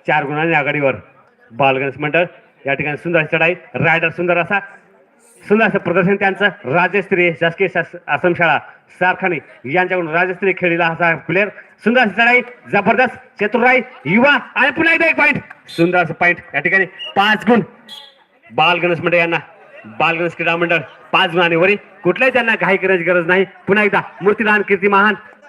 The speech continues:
शुभम सुंदर असं त्याचबरोबर धाडस फार महत्वाचं आहे. मोठ्या संघात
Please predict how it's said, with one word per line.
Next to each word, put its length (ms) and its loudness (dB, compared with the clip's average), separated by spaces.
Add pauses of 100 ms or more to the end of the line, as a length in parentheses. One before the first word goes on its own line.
(720)
शुभम 320 4 (760)
सुंदर 360 0
असं 160 2
त्याचबरोबर 520 0
धाडस 340 2
फार 140 2
महत्वाचं 440 0
आहे. 120 0 (500)
मोठ्या 220 0
संघात 280 -2